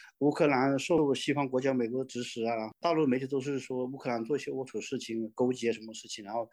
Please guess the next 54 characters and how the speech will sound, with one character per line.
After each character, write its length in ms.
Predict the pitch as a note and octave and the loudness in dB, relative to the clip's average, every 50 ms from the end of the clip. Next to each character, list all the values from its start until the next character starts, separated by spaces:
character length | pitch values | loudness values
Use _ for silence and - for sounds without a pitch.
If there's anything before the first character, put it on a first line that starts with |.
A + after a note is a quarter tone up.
| _ - | _ 4
俄 100 | A#2 B2+ | 6 6
罗 120 | C#3 C3+ | 6 6
斯 480 | C3+ - - C3+ C3+ C3+ C3 B2+ B2+ B2 | 4 2 4 6 6 8 8 8 6 6
啊 260 | A#2+ A2+ A#2 A2+ A2 - - - | 6 4 2 0 -4 -8 -12 -6
去 120 | - D3 | -4 -2
打 180 | G2 - G#2 G2+ | 0 0 0 0
他 100 | - B2 | 0 2
们， 160 | A#2 A#2+ A#2+ A2+ A2+ - | 2 2 2 2 0 -2
他 80 | - | -2
们 100 | B2 A#2+ | -2 -2
是 120 | A#2+ - C3+ | -2 -4 -6
罪 180 | C3 - E3+ D3 | -4 0 0 0
有 120 | B2 A#2 | 0 0
应 200 | A#2+ B2+ B2+ B2+ | 0 -2 -2 -2
得 180 | A#2+ - G#2 A#2 | -4 -4 -4 -2
啊， 180 | A#2 A2+ A2+ A2 A2+ - _ - | -2 -2 -4 -6 -8 -6 _ 2
俄 60 | A#2+ | 2
罗 80 | B2+ | 2
斯 160 | A#2+ - D3 C#3 | 2 2 -2 -6
是 80 | C#3+ | -6
正 240 | C#3+ - - E3+ D#3+ | -2 2 4 6 6
义 100 | D3+ C#3 | 6 4
之 140 | C3 C3+ C3 | 2 0 -2
战。 160 | B2 C#3 C3 | 0 0 0
然 120 | A#2+ A2+ | 0 0
后 160 | B2+ C#3+ C3 - _ _ - - - | 0 -2 -4 -6 _ _ -18 -12 -6
我 160 | B2+ B2 C3 | -4 -2 0
就 340 | C3 F3+ F#3 F3 D#3+ D3 C3+ | 2 2 2 2 2 0 -2
在 260 | C#3 F3+ F#3+ E3+ D#3+ D3 - | 0 0 2 2 0 -2 -2
内 160 | - G3 F#3+ | -2 -2 -2
地 140 | E3+ E3+ E3 | 0 -2 -2
微 160 | D#3 D#3+ E3 | -2 -2 -4
信 400 | D#3+ - F#3 F3 E3 D#3 D3 C#3 | -2 -2 -2 -2 -2 -2 -4 -6
群 160 | - - B2 | -8 -8 -10
里， 100 | C3 C#3+ C#3 | -8 -8 -6
我 160 | B2+ B2+ C3 | -6 -2 0
们 120 | C#3 D#3 D3 | 2 2 4
老 140 | C3 A#2+ A#2 | 4 2 2
家 140 | C3+ C#3 | 2 0
村 240 | C3+ C#3 - D3 D#3 | -2 0 0 2 2
里 60 | D3 | 2
面 140 | B2+ C#3 C#3+ | 2 0 -4
那 60 | C#3+ C#3 | -8 -10
个 120 | - - _ | -14 -16 _
购 100 | - E3+ | -6 -6
物 120 | D#3+ D3 | -6 -6
群， 220 | C#3 - - A2+ G#2+ | -8 -10 -10 -10 -14
我 60 | G#2 | -8
就 80 | A2+ C#3 | -8 -8
说 300 | C3+ - - - C3+ B2 | -8 -6 -8 -4 -2 -2
嘛， 160 | A#2+ A2+ - - | -2 -2 -4 -4
我 80 | - A2 | -4 0
就 100 | A#2+ C#3+ | 2 2
把 160 | C#3 - G#2+ | 2 2 0